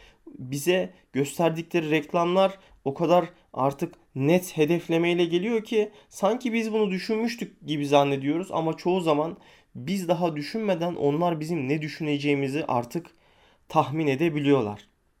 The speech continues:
Yani bu uygulamalar bizi o kadar tanıyor ki sadece mikrofonunuzdan dinlendiğinizi düşünmeyin. Telefonunuza bir uygulama kuruyorsunuz ve bir yere üye olurken çeşitli bilgiler dolduruyorsunuz.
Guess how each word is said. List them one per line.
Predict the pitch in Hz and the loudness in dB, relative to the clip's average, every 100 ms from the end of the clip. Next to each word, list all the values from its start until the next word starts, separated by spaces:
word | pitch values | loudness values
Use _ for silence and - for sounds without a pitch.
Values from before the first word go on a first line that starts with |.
| _ _ _ _ | _ _ _ _
Yani | 143 135 139 135 135 - _ | 2 4 4 0 -6 -20 _
bu | 147 175 | -6 -2
uygulamalar | 196 180 175 180 175 151 | 0 2 4 4 4 2
bizi | 156 156 | 0 -2
o | 151 | -2
kadar | 170 147 135 | 0 -2 -2
tanıyor | 151 185 165 | -2 -2 -4
ki | - 156 | -6 -10
sadece | - 160 151 135 | -4 2 2 2
mikrofonunuzdan | 143 147 143 139 127 117 120 117 | -4 -2 -4 -4 -6 -2 -2 -2
dinlendiğinizi | 139 135 117 110 110 107 123 139 - _ _ _ - _ | -2 -2 -2 -4 -6 -6 -4 -6 -8 _ _ _ -20 _
düşünmeyin. | - - 135 113 110 - _ _ _ | -16 -10 -6 -6 -8 -12 _ _ _
Telefonunuza | - 226 254 254 240 233 220 | -4 -2 -2 -4 -2 -2 -2
bir | |
uygulama | 175 170 170 185 240 | -2 0 2 2 0
kuruyorsunuz | - 160 127 - 165 170 175 | -2 0 0 -2 -6 -4 -2
ve | 175 180 - _ | -2 -4 -14 _
bir | 175 | 0
yere | 208 202 | 4 4
üye | 170 180 | 4 4
olurken | 208 214 - 165 | 2 0 -4 -8
çeşitli | 202 185 156 - 190 | -4 -4 -4 -6 -6
bilgiler | 175 175 180 147 | -2 2 4 4
dolduruyorsunuz. | 123 110 107 101 - 107 | -2 -2 -4 -6 -8 -16